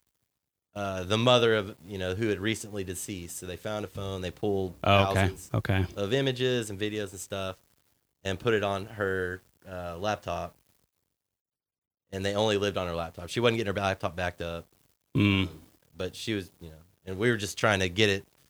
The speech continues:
Speaker 1: converted from these old, uh, J peg files to kinda clean 'em up.
Speaker 2: Okay, so this was somebody that, like, a walk-in customer?
Speaker 1: No, this is, I mean, it was a,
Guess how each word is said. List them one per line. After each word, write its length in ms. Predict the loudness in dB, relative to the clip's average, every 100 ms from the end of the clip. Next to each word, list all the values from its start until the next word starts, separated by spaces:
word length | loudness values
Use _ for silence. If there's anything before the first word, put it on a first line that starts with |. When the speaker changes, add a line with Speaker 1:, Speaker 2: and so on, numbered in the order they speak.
| _ -4
Speaker 1:
converted 440 | 0 6 6 4
from 160 | 2 2
these 160 | 2 4
old, 260 | 2 0 -6 -20 -20 -10
uh, 240 | -8 -6
J 240 | 0 0 2
peg 220 | -2 -4
files 360 | -6 -4 -6
to 60 | -8
kinda 220 | -10 -10
clean 200 | -8 -8
'em 100 | -6
up. 260 | -6 -8 -10 _ 2
Speaker 2:
Okay, 300 | 4 6 4
so 100 | 8
this 120 | 6 8
was 140 | 8
somebody 240 | 8 10
that, 220 | 10 8 2 _ 2
like, 140 | 4
a 40 |
walk-in 380 | 8 8 8 6
customer? 480 | 8 6 6 6 4 -2 _ _
Speaker 1:
No, 240 | 4 6 6
this 140 | 2
is, 200 | -4 -10 -6
I 120 | -4
mean, 320 | -2 -2 -4
it 100 | 0 2
was 160 | 4
a, 440 | 4 4 2 -2